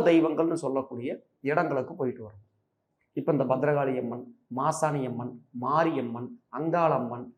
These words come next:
இப்படி இருக்கக்கூடிய துஷ்ட தெய்வங்கள், ஒரு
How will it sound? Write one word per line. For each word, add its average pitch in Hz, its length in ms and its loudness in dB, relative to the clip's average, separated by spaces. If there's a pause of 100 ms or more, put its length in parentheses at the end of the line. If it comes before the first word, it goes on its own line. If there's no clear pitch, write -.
(200)
இப்படி 151 240 0
இருக்கக்கூடிய 175 500 0 (440)
துஷ்ட 175 340 2
தெய்வங்கள், 131 420 0 (840)
ஒரு 160 200 8